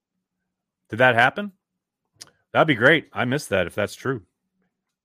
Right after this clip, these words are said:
Down to four weeks. Mm-hmm. Uh, physically unable to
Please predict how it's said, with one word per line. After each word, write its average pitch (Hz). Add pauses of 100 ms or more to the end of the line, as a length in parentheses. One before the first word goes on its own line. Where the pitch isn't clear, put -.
(1040)
Down 98
to 101 (300)
four 101
weeks. - (1300)
Mm-hmm. 131 (920)
Uh, 90
physically 98
unable 104
to 110